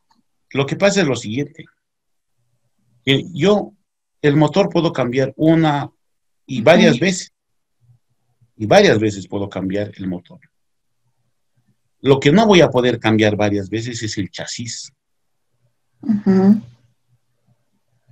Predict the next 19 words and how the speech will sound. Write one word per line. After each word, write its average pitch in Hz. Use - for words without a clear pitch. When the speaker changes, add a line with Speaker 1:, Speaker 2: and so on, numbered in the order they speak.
Speaker 1:
El 139
manubrio 175
puedo 180
cambiar 139
varias 143
veces. -
Y 123
las 104
llantas 104
también. 151
Speaker 2:
Ujú. 196
Speaker 1:
¿Quién 202
le 190
va 170
a 165
dar 190
el 175
carácter 143
esencial 113